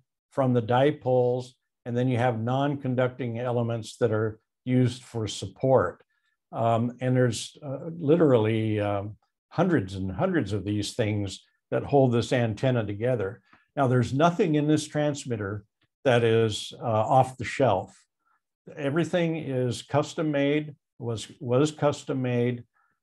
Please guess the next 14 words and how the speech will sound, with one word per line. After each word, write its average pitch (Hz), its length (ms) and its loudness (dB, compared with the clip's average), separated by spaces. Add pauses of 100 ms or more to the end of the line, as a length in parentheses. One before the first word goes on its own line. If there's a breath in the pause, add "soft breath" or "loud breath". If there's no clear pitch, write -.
(140)
and, 113 500 0
um, 110 440 -2 (340)
uh, 104 400 -2
wa-, 156 320 -6 (120)
basically 135 500 2
a 104 60 2
one-time 135 580 2
manufacture. 131 880 -2
They 120 160 -2
have 107 220 -2
lots 120 340 2
of 156 120 -6
spares, 131 800 0 (640)
and, 127 480 0